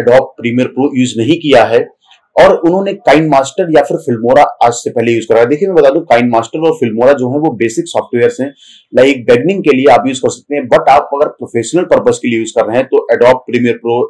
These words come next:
Adobe After Effects and Final Cut Pro, there are a lot of softwares which you can use। Okay, so in this video we are going to talk about the, uh, Adobe Premiere Pro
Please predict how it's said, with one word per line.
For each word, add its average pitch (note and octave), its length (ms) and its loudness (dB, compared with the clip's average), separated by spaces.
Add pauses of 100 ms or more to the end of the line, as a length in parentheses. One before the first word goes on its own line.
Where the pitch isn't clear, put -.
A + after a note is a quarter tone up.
(120)
Adobe A#2 340 2
After B2 300 -6
Effects A2+ 420 0 (280)
and A2+ 340 -2
Final D#3+ 300 4
Cut - 180 0
Pro, D3 160 2 (280)
there C#3+ 160 6
are - 140 0
a D3 100 4 (220)
lot F3 220 4
of - 100 -6
softwares C3 480 0 (160)
which A#2+ 160 -6
you A2+ 160 -2
can A#2+ 240 -2
use। G#2+ 300 -6 (180)
Okay, D3 180 2 (440)
so D3+ 180 2 (360)
in G3+ 120 -2
this - 160 -2
video D#3+ 260 6
we D#3+ 120 4
are - 100 4 (260)
going C#3 160 0
to C3+ 80 -2 (120)
talk C3 200 4
about C3 280 2
the, B2 80 0
uh, B2+ 460 -4
Adobe A#2 240 4
Premiere B2 280 0
Pro E3+ 160 2